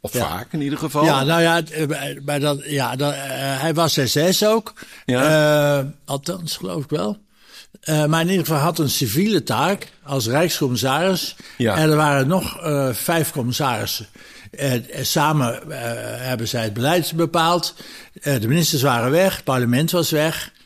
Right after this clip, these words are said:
Speaker 2: De hoogste ambtelijke instantie in Nederland waren de secretaris-generaal, dus de hoogste
Speaker 1: Ja.
Speaker 2: ambtenaren, die samen ook een soort college vormden, een soort schaduwregering. Maar die moesten uitvoeren wat,
Speaker 1: Ja.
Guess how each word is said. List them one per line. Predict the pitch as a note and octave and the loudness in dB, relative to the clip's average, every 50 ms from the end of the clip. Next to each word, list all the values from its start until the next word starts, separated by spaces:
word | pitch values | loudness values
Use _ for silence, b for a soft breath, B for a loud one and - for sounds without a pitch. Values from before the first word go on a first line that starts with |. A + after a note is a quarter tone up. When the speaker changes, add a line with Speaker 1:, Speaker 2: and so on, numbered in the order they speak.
| b b b b - | b b b b -6
Speaker 2:
De | - A2+ | -2 0
hoogste | A#2+ D3 E3 D3+ - - - | 2 4 2 2 0 -2 -4
ambtelijke | B2+ - D3 E3+ F#3 - - C#3 B2+ A#2 - - A#2 G#2 - - - - | -2 0 0 0 0 0 0 -2 -2 -2 -2 -4 -4 -4 -6 -8 -14 -8
instantie | C#3+ C3+ B2 - - D3 A#2+ G#2+ - | -4 -4 -2 -2 0 -2 -2 -2 -2
in | - A#2+ | -2 -2
Nederland | A#2 A2+ G#2+ G2+ B2 C3 | -2 -2 -2 -2 -2 -2
waren | A#2+ A2 | -2 -2
de | G#2 G#2 | -2 -4
secretaris-generaal, | - - A2 - G#2 - C#3+ C3+ C3 A#2+ - - G#2+ - G#2+ G2 F#2 F2 G#2+ C3 F#3 | -4 -4 -6 -8 -6 -4 -2 0 0 0 -2 -4 -6 -8 -8 -8 -6 -6 -4 -4 -4
dus | F#3 D#3 - | -4 -4 -4
de | - B2 | -4 -4
hoogste | G#2 A#2 B2 A2 - G2 | -4 -4 -4 -2 -2 -2
Speaker 1:
Ja. | F#2+ | -2
Speaker 2:
ambtenaren, | G2+ A#2 C3+ - D3+ D3 C#3+ C#3+ D3 D3 C#3+ C3+ | -2 -4 -4 -4 -4 -2 -2 -2 -2 -2 -2 -2
die | A#2+ A2+ | -2 -4
samen | - - C3 A#2+ B2 B2 A#2 | -4 -2 -2 0 0 0 0
ook | A2+ G#2 | -2 -2
een | A2+ A2 | -4 -4
soort | - C3+ A#2 G#2 | -4 -4 -4 -4
college | - - A#2+ A2+ A#2 A2+ A2 F#2+ G#2+ F#2+ | -4 -2 -2 0 0 0 -2 -2 -4 -6
vormden, | G2 G#2+ G#2 G#2+ G#2 G#2+ G2+ | -4 -2 -2 0 0 -2 -2
een | G2+ G2+ B B B B B B | -4 -6 B B B B B B
soort | - - G#2+ F#2 - | -8 -8 -6 -6 -4
schaduwregering. | - - C3+ B2+ C3 C#3 C3+ B2+ B2 B2 A#2 - C3 A2 G#2 G#2 G#2 - B B B B B | -4 -2 0 0 2 2 2 2 0 0 -2 -2 -2 -2 -2 -4 -6 -8 B B B B B
Maar | A#2 A2+ | -4 -2
die | G#2+ A#2 | 0 0
moesten | C3 D#3 B2+ - - A#2 | 0 0 0 0 -2 -2
uitvoeren | G2 A#2+ B2+ - - - B2+ A#2 A2 G2 G#2 G2+ | -2 -2 -2 -4 -4 -4 -2 -2 -2 -4 -6 -4
wat, | G2 A2+ B2 - - - | -2 -2 -4 -4 -4 -4
Speaker 1:
Ja. | A2 G#2 F#2+ - | -4 -4 -4 -6